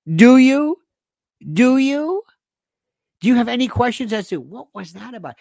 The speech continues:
Do you think you got the full story about this? All of a sudden, this, this Bentley's flying midair?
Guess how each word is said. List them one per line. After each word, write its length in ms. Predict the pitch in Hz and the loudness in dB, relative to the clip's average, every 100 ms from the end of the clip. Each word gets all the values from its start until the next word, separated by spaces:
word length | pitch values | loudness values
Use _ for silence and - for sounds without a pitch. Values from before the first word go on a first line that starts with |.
| _ - | _ -10
Do 80 | |
you 120 | 226 277 | -8 -6
think 220 | 294 262 | -8 -8
you 100 | 277 | -10
got 180 | 262 226 | -10 -12
the 80 | |
full 280 | 170 220 277 | -14 -12 -12
story 320 | 269 - 220 | -14 -16 -16
about 220 | 262 240 240 | -14 -16 -14
this? 160 | 254 | -14
All 80 | 220 | -14
of 80 | 208 | -14
a 60 | |
sudden, 240 | 190 214 190 | -12 -12 -12
this, 160 | 160 120 _ | -16 -18 _
this 140 | 135 | -18
Bentley's 560 | 95 160 180 170 123 - _ _ | -16 -18 -16 -18 -18 -20 _ _
flying 520 | 123 160 196 196 156 | -20 -16 -14 -12 -12
midair? 440 | 175 180 196 233 | -12 -14 -18 -20